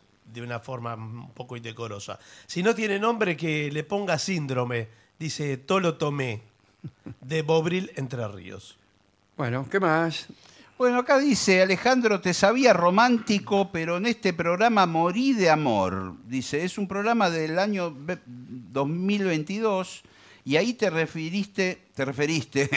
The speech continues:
Speaker 3: <laughs> a Palmira. Simplemente hermoso, gracias". Nati
Speaker 2: Eh.
Speaker 3: desde España, está en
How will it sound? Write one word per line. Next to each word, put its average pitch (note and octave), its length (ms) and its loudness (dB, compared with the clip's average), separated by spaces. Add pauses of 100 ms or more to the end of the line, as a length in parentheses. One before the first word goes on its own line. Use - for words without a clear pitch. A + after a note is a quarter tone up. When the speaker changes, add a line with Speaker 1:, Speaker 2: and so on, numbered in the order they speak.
(300)
Speaker 3:
<laughs> - 180 -20
a F3 240 4
Palmira. E3 1200 4 (880)
Simplemente E3 920 -6
hermoso, C3+ 580 -4
gracias". A2+ 800 -4
Nati C#3+ 320 -2
Speaker 2:
Eh. B2+ 140 0
Speaker 3:
desde A#2+ 640 -4
España, G#2 500 -2
está G2 260 -4
en A2+ 200 -4